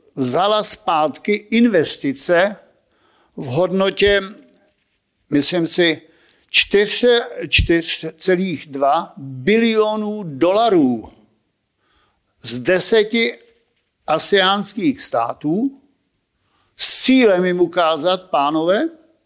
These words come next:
pozor, zata-, stáhneme peníze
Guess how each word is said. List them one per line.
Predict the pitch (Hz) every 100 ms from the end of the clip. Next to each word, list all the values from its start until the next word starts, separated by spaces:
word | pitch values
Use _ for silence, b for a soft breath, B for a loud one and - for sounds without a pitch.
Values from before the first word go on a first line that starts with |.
| _ _ _ _ _ _ _ _
pozor, | 160 143 131 147 196 220 - _ _ _ - _
zata-, | 139 160 156 170
stáhneme | - 160 156 170 147
peníze | 139 143 160 185 170 208